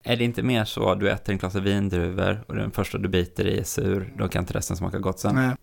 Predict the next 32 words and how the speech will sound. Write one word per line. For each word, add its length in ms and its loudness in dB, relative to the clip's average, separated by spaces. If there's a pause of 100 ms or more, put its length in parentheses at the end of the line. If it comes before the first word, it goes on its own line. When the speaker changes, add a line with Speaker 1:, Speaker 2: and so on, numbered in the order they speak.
(100)
Speaker 2:
Okej, 180 4
eller 140 8
som 160 2
pinjenöt. 460 2
Vi 80 2
kan 80 2
ta 80 2
fler 160 4
maträtter. 420 2
Du 60 -4
vet 160 2
att 60 2
man 240 0
får 160 2
en 40 4
sån 100 4
konstig 300 0
pinjenöt 400 4
som 100 0
Speaker 1:
Det, 60 -6
Speaker 2:
får 80 4
Speaker 1:
ja, 60 4
Speaker 2:
som 240 2 (160)
Speaker 1:
det 160 -2
är 40 4
Speaker 2:
slår 120 8
Speaker 1:
verkligen 420 4
Speaker 2:
ut. 60 -6
Speaker 1:
lite 160 -10
speciellt. 400 -8
Speaker 2:
Ja. 220 2
Speaker 1:
Ja. 180 -6